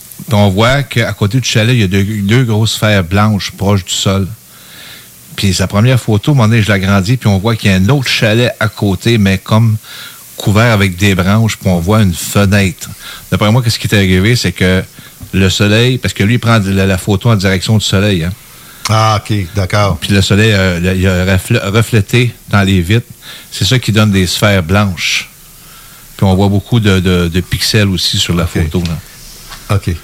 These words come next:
Speaker 2: Ben, le soleil devrait être en arrière de lui s'il reflète sur le,
Speaker 1: Non, lui, il
Speaker 2: la
Speaker 1: prend la
Speaker 2: fenêtre.
Speaker 1: photo,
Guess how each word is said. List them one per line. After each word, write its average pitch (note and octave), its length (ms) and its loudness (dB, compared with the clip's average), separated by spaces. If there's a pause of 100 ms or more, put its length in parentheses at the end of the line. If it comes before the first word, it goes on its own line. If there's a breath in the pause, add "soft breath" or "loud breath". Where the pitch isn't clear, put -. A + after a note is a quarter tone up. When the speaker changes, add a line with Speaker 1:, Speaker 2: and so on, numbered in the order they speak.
(200)
Speaker 2:
Ben, A2+ 120 2
le A2+ 80 2
soleil C3+ 340 2
devrait G2 320 0
être G#2+ 220 -2
en F#2+ 60 -2
arrière F#2 260 0
de F#2 100 -2
lui A#2 220 -4
s'il A2+ 480 0
reflète G2+ 420 -4
sur G2+ 160 -2
le, F2+ 500 0 (960)
Speaker 1:
Non, A#2+ 100 4
lui, B2 120 4
il - 20 4
Speaker 2:
la A2+ 60 2
Speaker 1:
prend A2+ 100 0
la B2 80 2
Speaker 2:
fenêtre. A#2 200 2
Speaker 1:
photo, C#3+ 140 2